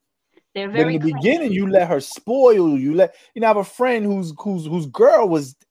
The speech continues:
Speaker 2: everything. And then that just became so toxic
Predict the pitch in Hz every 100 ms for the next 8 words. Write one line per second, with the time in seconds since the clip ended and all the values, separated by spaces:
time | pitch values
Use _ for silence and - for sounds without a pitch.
0 | - 605 302 285 226 - 185 156 127 113
1 | _ _ _ _ _ _ - 165 202 214
2 | 202 190 170 220 - - _ 151 170 165
3 | 165 - 185 175 - 196 170 - 226 -
4 | - 160 117